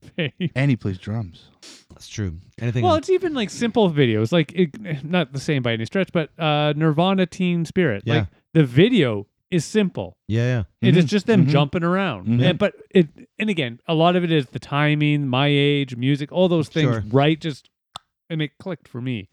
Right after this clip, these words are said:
Speaker 3: Yeah, yeah.
Speaker 1: Still to this day, I can watch it and enjoy it.
Speaker 3: Oh, yeah. No, not even a question.
Speaker 1: Yeah.
Speaker 3: Uh, but I mean, that transcends, I think. Uh, you're
Speaker 1: Yeah.
Speaker 3: right. There is a simplicity to it, but because of its place in pop culture and its time and how it just literally
Speaker 1: It makes
Speaker 3: fucking
Speaker 1: you feel like
Speaker 3: Yeah.
Speaker 1: you felt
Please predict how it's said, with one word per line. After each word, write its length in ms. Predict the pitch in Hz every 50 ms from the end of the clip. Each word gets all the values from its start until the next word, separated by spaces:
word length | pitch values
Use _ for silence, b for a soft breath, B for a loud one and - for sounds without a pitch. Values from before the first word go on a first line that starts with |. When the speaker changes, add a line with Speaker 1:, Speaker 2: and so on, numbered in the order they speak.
| _
Speaker 3:
Yeah, 100 | - 113 110
yeah. 180 | 107 104 98 95 - _ _ _ -
Speaker 1:
Still 300 | - - - 175 180 185
to 60 | 185
this 140 | 175 185 165
day, 220 | - 214 180 117
I 100 | 101 120
can 120 | - 139 127
watch 280 | 131 135 135 139 -
it 80 | 151 135
and 100 | 135 135
enjoy 320 | 135 135 131 143 143 135
it. 120 | 107 101 - _ -
Speaker 3:
Oh, 140 | 127 131 127
yeah. 140 | 123 120 110
No, 320 | 107 110 113 110 107 110 -
not 200 | 117 113 110 107
even 120 | 101 95 90
a 20 | 87
question. 440 | - 110 104 98 - - 80 73 80 -
Speaker 1:
Yeah. 180 | - 135 113 110
Speaker 3:
Uh, 40 | 107
but 140 | 95 143 143
I 120 | 151 151
mean, 360 | 151 156 156 151 151 143 117 - _ _ -
that 160 | 147 151 -
transcends, 680 | - - 165 151 139 110 - - - 117 107 101 87 92
I 80 | 87
think. 400 | 87 - 95 87 82 82 - - _ _ _ _ _ _ _ b b b
Uh, 40 | 107
you're 180 | 120 135 160 156
Speaker 1:
Yeah. 60 | 147
Speaker 3:
right. 180 | 151 139 131 - -
There 260 | 165 123 170 175 180
is 100 | 180 170
a 60 | 156
simplicity 560 | - 180 165 - - 165 151 - 156 135 131 -
to 160 | - 127 120
it, 80 | 110 -
but 200 | - 117 117 - _ B B B B B B B B B B
because 320 | - 135 - 151 156 147
of 80 | 135 147
its 80 | 131 -
place 320 | - - 147 143 139 -
in 80 | 135 120
pop 260 | - 127 120 - -
culture 540 | - 143 139 135 127 - 135 135 131 127 127
and 140 | 120 107
its 120 | 104 - -
time 440 | - - 147 139 131 131 127 123 120
and 100 | 113 107
how 260 | 98 117 123 120 117
it 120 | 113 101 _ _ _ _ _
just 180 | - 120 90 90
literally 320 | 117 123 127 120 120 - -
Speaker 1:
It 20 | 160
makes 160 | 170 165 -
Speaker 3:
fucking 280 | 160 160 135 120 117 104
Speaker 1:
you 60 | 98
feel 560 | 143 135 131 131 131 131 127 127 123 120 117
like 160 | 113 117 139
Speaker 3:
Yeah. 300 | 139 135 131 127 123 117
Speaker 1:
you 60 | 107 92
felt 260 | - 131 127 120